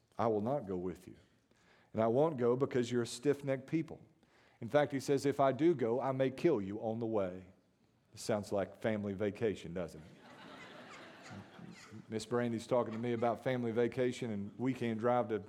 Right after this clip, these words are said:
Walmart without trying to kill the children.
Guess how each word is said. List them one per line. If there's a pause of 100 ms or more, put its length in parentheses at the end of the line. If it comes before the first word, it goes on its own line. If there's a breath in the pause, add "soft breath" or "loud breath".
(440)
Walmart
without (140)
trying
to
kill
the
children.